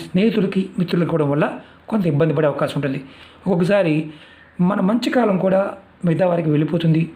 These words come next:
చెడు కాలం మీకు రావడానికి అవకాశం ఉంటుంది. అలాగే ఆగిపోయిన, పని చేయని గడియారాలు మీ ఇంట్లో ఉంచుకోమాకండి. ఒకవేళ గడియారం ఆగిపోయిందనుకోండి, బ్యాటరీ మార్చండి, పాడైపోయిందనుకోండి, కొత్తది మార్చుకోండి.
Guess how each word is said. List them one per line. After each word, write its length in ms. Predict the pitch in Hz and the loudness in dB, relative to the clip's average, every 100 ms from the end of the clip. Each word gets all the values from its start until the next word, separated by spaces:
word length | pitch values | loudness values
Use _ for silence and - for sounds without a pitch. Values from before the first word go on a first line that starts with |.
| - | -2
చెడు 160 | 156 156 | 0 0
కాలం 180 | 156 226 - - - | 0 -2 -8 -10 -2
మీకు 140 | 180 151 | 0 0
రావడానికి 300 | 143 143 254 | 0 0 0
అవకాశం 260 | 185 123 139 | -2 -2 -4
ఉంటుంది. 220 | 127 - - - - - - - 170 | -6 -8 -10 -16 -20 -20 -20 -6 -2
అలాగే 260 | 165 156 156 - - - - - 180 | 0 0 -2 -6 -18 -20 -16 -4 -2
ఆగిపోయిన, 600 | 226 285 277 220 185 185 196 - - - | 2 2 2 2 4 2 0 -4 -10 -4
పని 140 | 175 208 | -2 0
చేయని 220 | 214 180 | 0 0
గడియారాలు 440 | 147 143 143 135 151 - - 180 | 0 2 0 0 -2 -6 -4 2
మీ 80 | 156 | 2
ఇంట్లో 180 | 151 202 | 2 2
ఉంచుకోమాకండి. 560 | 156 - 147 143 135 127 - - - - | 0 -2 -2 -2 -2 -4 -6 -18 -14 -6
ఒకవేళ 300 | 170 175 196 175 | 0 2 4 2
గడియారం 280 | 160 175 170 | 2 2 2
ఆగిపోయిందనుకోండి, 640 | 156 214 220 165 143 147 135 - - - 151 | 0 0 2 0 0 -2 -4 -8 -20 -4 0
బ్యాటరీ 260 | 151 151 151 | 0 2 0
మార్చండి, 340 | 139 - 131 - - - - | 0 -2 -4 -6 -16 -14 -4
పాడైపోయిందనుకోండి, 720 | 156 202 175 165 139 135 139 151 - | 0 0 0 0 0 -2 -4 -6 -4
కొత్తది 260 | 254 220 | -2 0
మార్చుకోండి. 400 | 165 - - 135 | 0 -2 -4 -6